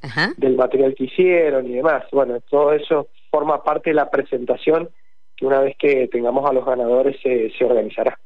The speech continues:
Speaker 1: Ajá. Eh, acá nos preguntan, Javi, vía WhatsApp, si tienen que ser chicos que vivan sí o sí en el departamento de Godoy Cruz.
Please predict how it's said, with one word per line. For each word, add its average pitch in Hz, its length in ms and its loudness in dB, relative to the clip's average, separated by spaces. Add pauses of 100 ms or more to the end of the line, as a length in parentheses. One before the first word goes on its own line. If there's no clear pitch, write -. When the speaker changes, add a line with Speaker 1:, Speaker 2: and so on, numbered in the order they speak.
(220)
Speaker 1:
Ajá. 135 320 -10 (240)
Eh, 208 180 0
acá 214 200 0
nos 277 100 -2
preguntan, 254 520 -2
Javi, 240 240 0
vía 233 180 0
WhatsApp, 226 360 -2
si 202 280 -6
tienen 214 300 -2
que 190 100 -2
ser 202 200 -2
chicos 208 300 -4
que 190 120 0
vivan 196 260 2
sí 202 140 -2
o 196 40 2
sí 190 120 -4
en 202 80 2
el 202 80 2
departamento 175 500 0
de 185 80 4
Godoy 160 220 2
Cruz. 151 480 -6